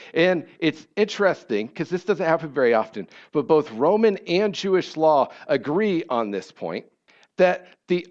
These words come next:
only answer for Joseph at this point,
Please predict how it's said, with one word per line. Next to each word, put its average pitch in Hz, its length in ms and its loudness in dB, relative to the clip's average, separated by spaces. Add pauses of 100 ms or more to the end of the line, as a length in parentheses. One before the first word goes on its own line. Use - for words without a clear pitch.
only 240 680 2
answer 208 500 -2
for 147 200 -6
Joseph 156 640 0
at 135 220 0
this 151 180 -2
point, 110 400 -2